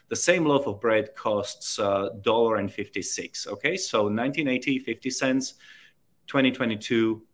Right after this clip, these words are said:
dollar and fifty-six. So those are nominal prices, and based on those prices, bread has become two hundred and twelve percent more expensive, right?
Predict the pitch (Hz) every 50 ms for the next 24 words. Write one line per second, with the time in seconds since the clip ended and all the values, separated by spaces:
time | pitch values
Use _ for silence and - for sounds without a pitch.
0 | _ 104 104 110 107 107 104 104 101 98 98 - 104 95 - - 98 - - -
1 | 101 - - - - - - _ _ _ _ _ - - 123 123 165 190 175 185
2 | 160 135 131 135 147 151 143 120 107 107 - 117 110 110 104 - - 82 - -
3 | - - 104 98 110 127 131 131 - 117 110 107 113 135 139 - - - 107 101
4 | 98 95 - 107 101 98 - - - 110 101 - 113 110 123 123 113 110 104 -
5 | - 101 - - 107 104 101 101 - - 127 120 113 117 113 104 104 101 98 -
6 | - 101 98 98 - - 98 - - - 98 95 90 - 95 92 90 90 - -
7 | - 135 120 101 - - - _ _ _ _ _ _ - 104 104 123 165 170